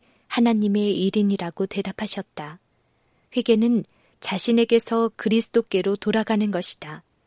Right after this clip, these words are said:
그리하여 우리가 그리스도를 받아들여 믿음으로 그리스도께서 우리 안에 거하시게 할 때 선한 업적이 나타나게 될 것이다.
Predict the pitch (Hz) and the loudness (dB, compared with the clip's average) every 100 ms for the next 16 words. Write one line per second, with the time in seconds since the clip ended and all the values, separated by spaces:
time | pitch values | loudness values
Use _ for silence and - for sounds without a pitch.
0 | _ _ _ _ _ - 208 214 208 202 | _ _ _ _ _ -2 2 4 2 0
1 | 202 196 - - 196 208 220 226 214 233 | 0 -2 -4 -4 0 2 2 0 4 4
2 | - 233 226 233 - 196 202 202 185 170 | 6 4 6 4 2 -2 -2 -2 -4 -4
3 | 165 - _ 196 202 196 202 202 - 208 | -8 -12 _ -2 2 2 2 0 2 0
4 | 208 214 202 185 - 202 190 185 - 202 | 2 -2 0 -2 -2 -2 -2 0 0 2
5 | 208 202 202 - 208 202 208 208 196 185 | 2 2 0 0 0 2 0 0 -4 -6
6 | - 170 160 170 _ _ _ _ - 233 | -6 -4 -4 -6 _ _ _ _ 0 2
7 | 226 220 160 - 208 190 208 196 165 - | 4 2 -2 -4 -4 -2 0 -2 -4 -2
8 | 208 208 214 208 202 - 208 - - 156 | 0 0 -2 -2 -4 -2 0 0 -4 -14